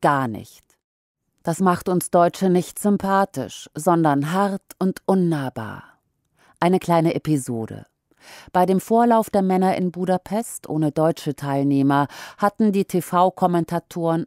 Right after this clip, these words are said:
ausschließlich die Spitze im Blick. Der Achtplatzierte, ein Sportler aus unserem Nachbarland Tschechien, wurde mit keinem Wort bedacht. Tschechien ist wie wir Sportnation, Wirtschaftsnation, Kulturnation,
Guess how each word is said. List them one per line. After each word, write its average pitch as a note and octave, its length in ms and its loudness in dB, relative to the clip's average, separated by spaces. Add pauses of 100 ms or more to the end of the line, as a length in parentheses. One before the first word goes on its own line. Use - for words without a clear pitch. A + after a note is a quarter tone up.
ausschließlich F#3 1040 -2
die F3 140 -6
Spitze - 520 -6
im B2 200 -2
Blick. G#2 260 -10 (680)
Der C3 200 -2
Achtplatzierte, - 1120 -6
ein C#3+ 140 -2
Sportler F#3 440 0
aus D3+ 120 -4
unserem D3+ 320 -2
Nachbarland D#3 600 0
Tschechien, D#3+ 540 -2 (300)
wurde F#3+ 320 2
mit G3 320 -2
keinem A#3+ 680 2
Wort E3+ 360 2
bedacht. - 560 -6 (680)
Tschechien B3+ 460 2
ist - 200 -8
wie G3+ 160 0
wir F#3+ 180 0
Sportnation, B2 1160 -2
Wirtschaftsnation, C#3 1200 -4
Kulturnation, C#3+ 1120 -2